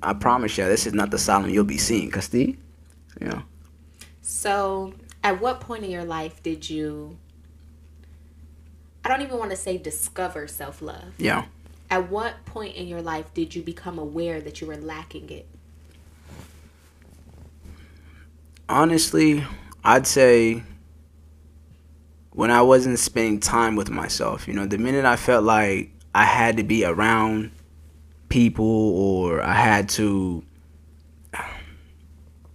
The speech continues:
Speaker 1: when I felt like the love was outside of me,
Speaker 2: Hmm.
Speaker 1: it, it's not. You gotta spend time with yourself and you gotta learn to love time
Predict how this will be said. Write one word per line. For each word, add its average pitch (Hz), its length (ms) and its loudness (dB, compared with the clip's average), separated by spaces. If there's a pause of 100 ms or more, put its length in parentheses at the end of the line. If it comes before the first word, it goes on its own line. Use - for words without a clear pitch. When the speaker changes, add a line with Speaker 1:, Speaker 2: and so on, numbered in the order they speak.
(420)
Speaker 1:
when 135 120 6
I 151 80 12
felt 160 200 8
like 143 180 8
the 139 60 4
love 131 220 10
was 117 120 4
outside 107 480 6
of 73 80 -6
me, 62 80 -10 (440)
Speaker 2:
Hmm. 208 60 -20 (720)
Speaker 1:
it, - 160 -10
it's 101 220 0
not. - 260 -4 (220)
You 120 160 0
gotta 135 220 8
spend 120 240 0
time 113 200 2
with 101 140 -2
yourself 101 380 0
and 95 80 -2
you 98 80 0
gotta 101 200 0
learn 104 300 0
to - 140 -4
love 98 420 0 (480)
time 92 400 -2